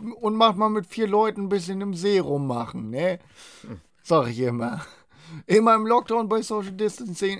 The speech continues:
Speaker 1: immer eine gute Idee. Seid doch schön an der frischen Luft mit euren
Speaker 2: Bei,
Speaker 1: Kumpels.
Speaker 2: bei, bei Rudergeräte, Alter, da gibt's auch nichts Billiges, oder? Außer irgendwie so, äh, gebrauchte Geräte.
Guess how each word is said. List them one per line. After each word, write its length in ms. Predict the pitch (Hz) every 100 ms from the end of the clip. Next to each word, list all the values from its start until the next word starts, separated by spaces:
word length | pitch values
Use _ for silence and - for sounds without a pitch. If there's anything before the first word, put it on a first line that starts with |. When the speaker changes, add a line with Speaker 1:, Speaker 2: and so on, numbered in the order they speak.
| -
Speaker 1:
immer 160 | 220 175
eine 180 | 147 139
gute 260 | 135 123
Idee. 300 | 127 117 123
Seid 200 | 120 170
doch 120 | 180 175
schön 220 | 196 190
an 100 | 170
der 120 | 185 165
frischen 320 | 185 165 185
Luft 260 | 180 -
mit 80 | 135
euren 200 | 135 127
Speaker 2:
Bei, 40 | 117
Speaker 1:
Kumpels. 640 | - 117 110 107 107 -
Speaker 2:
bei, 200 | - 98 -
bei 160 | 98
Rudergeräte, 960 | 92 98 131 139 110 110 110 123 - -
Alter, 200 | 110 113
da 100 | 101
gibt's 220 | 101 -
auch 80 | 98
nichts 320 | 110 - -
Billiges, 420 | - 107 92 87
oder? 320 | 107 107 127 -
Außer 280 | 104 107
irgendwie 300 | 110 104 98
so, 340 | 98 101 95 92
äh, 160 | 95 92
gebrauchte 480 | 87 90 110 -
Geräte. 560 | 113 107 110 113 120